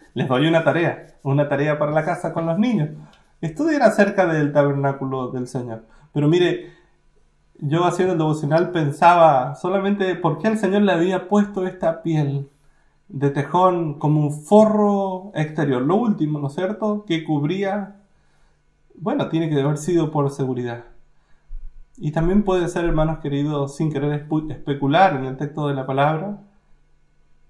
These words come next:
porque este animalito era muy valiente. Mire, el apóstol le escribe allí en Primera de Corintios seis, versículo diecinueve, a la iglesia allí,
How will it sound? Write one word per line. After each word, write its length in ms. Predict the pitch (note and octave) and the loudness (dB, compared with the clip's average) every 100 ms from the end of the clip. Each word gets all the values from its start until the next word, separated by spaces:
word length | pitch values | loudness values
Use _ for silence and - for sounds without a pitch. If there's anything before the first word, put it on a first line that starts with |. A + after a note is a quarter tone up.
| _ | _
porque 260 | - C#3+ D#3 | -2 -2 0
este 140 | E3 | -2
animalito 440 | E3+ D3+ C#3+ D3 D#3 | 0 0 0 0 0
era 160 | C#3+ | 0
muy 200 | C#3 C#3 | 0 0
valiente. 480 | C3+ B2+ A#2+ A#2 A2+ - _ _ - - D#3 | -2 -2 -4 -8 -14 -20 _ _ -20 -20 -8
Mire, 480 | D#3+ G3+ G3 - - - _ _ _ | 2 4 4 2 -12 -20 _ _ _
el 120 | - F3+ | 4 4
apóstol 400 | F3+ A#3+ B3 G#3 | 6 4 4 2
le 60 | |
escribe 320 | E3+ G#3 A#3 | 2 0 4
allí 200 | F#3+ F#3+ | 4 6
en 140 | G3+ G3+ | 4 4
Primera 300 | E3 F3 F3+ | 2 2 0
de 120 | F3+ | 0
Corintios 640 | D3+ D#3 F3+ F3 E3+ D3+ | 0 0 -2 2 2 2
seis, 200 | - E3+ | 2 2
versículo 440 | D3+ C#3+ D#3+ D#3+ D3+ | 0 -2 -4 -2 -2
diecinueve, 760 | C#3+ C#3 C3 D3+ E3+ F#3+ - - _ _ _ - | -4 -4 -2 -2 -2 -4 -8 -20 _ _ _ -6
a 140 | B2 | -4
la 100 | C3+ | -2
iglesia 380 | C3+ C#3+ D3+ E3 | -2 -2 -2 -4
allí, 360 | D3 F#3 A#3 | -6 -6 -8